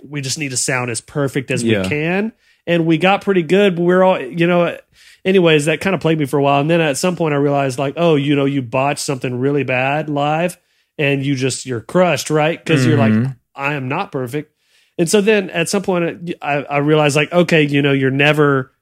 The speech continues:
Speaker 1: you're not a perfect human being. You know what I mean? And
Speaker 2: Yeah.
Speaker 1: no art is perfect like that. Um,
Speaker 2: That's true.
Speaker 1: and, and it's kind of a, I think I would say,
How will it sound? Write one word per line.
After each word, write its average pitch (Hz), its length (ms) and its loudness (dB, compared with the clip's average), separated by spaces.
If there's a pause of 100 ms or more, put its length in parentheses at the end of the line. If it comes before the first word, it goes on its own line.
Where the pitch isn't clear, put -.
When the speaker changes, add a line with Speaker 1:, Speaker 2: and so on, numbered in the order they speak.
(140)
Speaker 1:
you're 147 140 2
not 165 280 2
a 160 80 -2
perfect 160 440 -4 (120)
human 160 420 -2
being. 117 480 -8
You 135 120 -8
know 147 80 0
what 151 100 0
I 151 40 -2
mean? 160 240 -2
And - 100 -2
Speaker 2:
Yeah. 107 140 0
Speaker 1:
no 151 260 0
art 139 360 -4
is 123 140 -10
perfect 123 420 -8
like 98 240 -12
that. 90 220 -18 (440)
Um, 120 500 -2
Speaker 2:
That's 107 220 -4
true. - 300 0
Speaker 1:
and, 90 180 -2
and 123 180 -4
it's 120 180 -6
kind 135 260 -2
of 120 140 -4
a, 113 380 -4 (380)
I 131 60 -2
think 151 180 -2
I 139 80 0
would 127 160 -2
say, 120 640 -2